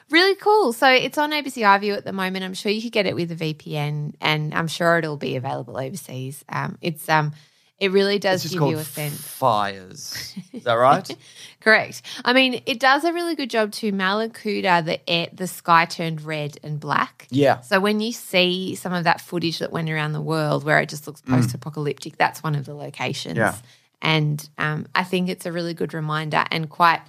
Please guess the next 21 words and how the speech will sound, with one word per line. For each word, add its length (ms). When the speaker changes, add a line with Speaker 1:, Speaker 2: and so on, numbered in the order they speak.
Speaker 1:
timely 560
to 120
watch, 240
particularly 500
maybe 220
with 200
someone 340
who 160
might 260
not 120
be 80
thinking 460
that 100
climate 320
change 360
is 160
such 280
a 60
big 240
deal. 360
Speaker 2:
Mm. 200